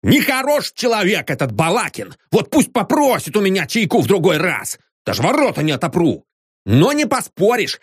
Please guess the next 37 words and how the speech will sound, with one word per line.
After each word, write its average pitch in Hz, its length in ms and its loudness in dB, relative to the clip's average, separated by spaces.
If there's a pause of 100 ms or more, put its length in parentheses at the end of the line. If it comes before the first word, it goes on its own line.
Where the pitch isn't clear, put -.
какой 220 380 0
не 214 160 2
есть, 196 280 2
а 165 100 -4
начальство 175 540 -4
мое. 139 380 -2 (420)
Много 190 500 2
их 170 140 -2
таких - 360 -4
умников 131 420 0
надо 165 260 2
мной 175 220 0
дураком 147 460 -2
поставлено. 95 640 -6 (320)
Говорю: 220 420 2 (340)
«Так 320 200 0
и 320 80 2
быть, 196 360 -4 (120)
сделаю 165 500 0
тебе 190 240 0
одолжение. 135 640 -2 (100)
Только 165 240 -2
за 156 140 0
лопатой 208 480 -2
присмотри, 226 500 0
чтоб - 220 -2
не 196 120 0
свистнули, 117 540 -4 (160)
а 123 140 -4
то 208 180 2
у 180 180 2
тебя 180 500 0
и 170 200 -4
лошадь 165 400 -2
из-под 143 300 -4
носа 151 280 -2
уведут». 123 640 0